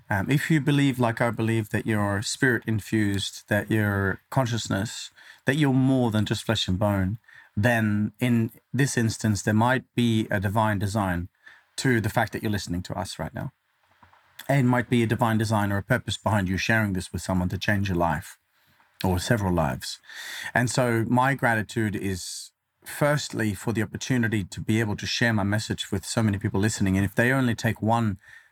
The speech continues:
action, do one thing, hug someone that they love, uh, turn off the T V when they're talking about fear-based stuff, you know, uh, fast for a bit, know their potential, get a coach, whatever it might be,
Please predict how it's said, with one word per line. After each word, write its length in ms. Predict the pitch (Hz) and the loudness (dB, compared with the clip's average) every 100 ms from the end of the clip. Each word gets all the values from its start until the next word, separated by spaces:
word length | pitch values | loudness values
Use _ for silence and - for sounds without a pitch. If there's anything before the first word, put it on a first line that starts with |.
| _ - | _ -2
action, 460 | 139 - - 98 | -2 -2 -4 -2
do 220 | 90 113 | 0 0
one 240 | 107 104 95 | 0 -2 -2
thing, 440 | - 123 107 90 | 0 0 0 -2
hug 380 | 95 - 117 104 | -6 -2 -2 -2
someone 360 | - 107 107 104 | -4 -2 0 -2
that 120 | 98 | 0
they 140 | 107 | 0
love, 480 | 98 110 107 90 - - - - | 2 2 0 -2 -10 -20 -12 -6
uh, 120 | 92 | -4
turn 240 | - 123 | 0 0
off 100 | 110 | 0
the 100 | - | -4
T 220 | - 117 | -2 0
V 180 | 107 110 | 2 2
when 240 | 101 98 92 | 2 0 2
they're 140 | 90 | 0
talking 340 | - 110 107 | 0 -2 0
about 320 | 101 110 101 - - - - | 0 2 0 -2 -16 -20 -6
fear-based 500 | - 120 107 92 - | 0 0 2 -2 0
stuff, 300 | 104 90 - | -2 -2 -2
you 120 | 107 | -2
know, 220 | 98 92 87 - - | 0 0 -4 -12 -10
uh, 80 | 85 - | -10 -2
fast 420 | 131 123 107 - | 0 0 -2 -6
for 160 | 104 | -6
a 60 | 92 | -4
bit, 240 | 90 90 - _ _ - | -2 -4 -6 _ _ -2
know 340 | 123 123 131 | 0 2 2
their 140 | 113 | 0
potential, 560 | 95 110 120 113 - 95 | 0 -2 2 2 0 -2
get 180 | 117 107 | 0 0
a 60 | |
coach, 400 | - 113 101 - | 0 0 -2 -2
whatever 240 | 107 107 104 | -2 0 0
it 40 | |
might 200 | 98 92 | 0 0
be, 200 | 98 90 | 0 -2